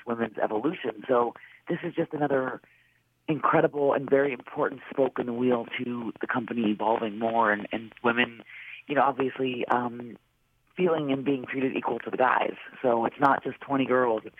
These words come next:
thirty, just like the guys. And it's not like, "Oh, we're girls, so we don't have to go over the top." No, we're gonna go over the top rope because that's what the guys do.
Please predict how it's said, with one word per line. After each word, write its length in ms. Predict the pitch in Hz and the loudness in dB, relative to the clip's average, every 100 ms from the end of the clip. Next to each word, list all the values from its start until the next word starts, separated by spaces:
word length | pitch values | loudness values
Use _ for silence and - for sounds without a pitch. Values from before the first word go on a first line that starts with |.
| - | 2
thirty, 280 | 139 127 92 | 2 2 -4
just 220 | 131 120 | -6 -4
like 140 | 113 | -6
the 80 | - | 0
guys. 320 | 85 - - - - - - - - | 2 2 0 -4 -14 -20 -20 -14 -4
And 80 | 135 | -2
it's 100 | - | 0
not 220 | 139 104 | 0 2
like, 160 | 127 - | 0 2
"Oh, 120 | 156 | 2
we're 160 | 139 | 2
girls, 400 | 143 139 131 120 - | 0 2 2 0 -4
so 60 | 127 | 0
we 100 | 127 | 2
don't 120 | 123 | 2
have 80 | - | 2
to 60 | |
go 120 | 117 | 2
over 140 | 117 101 | 2 0
the 80 | 110 | 0
top." 240 | 135 117 | 2 2
No, 320 | 147 165 64 - _ | 2 0 0 -4 _
we're 120 | 139 | -2
gonna 160 | 165 196 | 0 2
go 100 | 175 | 2
over 120 | 160 | 0
the 60 | 151 | 0
top 240 | 165 147 - | 2 2 4
rope 200 | 165 - | 2 2
because 180 | - 135 | -2 -2
that's 160 | 139 - | -2 -2
what 100 | - | -6
the 40 | |
guys 300 | 107 143 127 | 2 4 4
do. 80 | - | -2